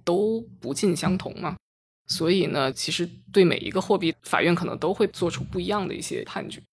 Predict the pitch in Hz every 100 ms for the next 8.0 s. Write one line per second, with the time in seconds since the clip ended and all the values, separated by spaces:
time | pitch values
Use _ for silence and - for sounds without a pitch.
0 | _ _ _ - 160 143 - 165 - 170
1 | 170 147 131 131 - - 147 156 - -
2 | 143 120 117 - 156 147 160 151 - -
3 | - - - - 165 - 165 - - -
4 | 113 - - - 147 - - - 147 -
5 | 170 - - - - 165 156 170 - -
6 | - - - - _ _ _ 143 - 180
7 | 151 85 - - - 131 - - -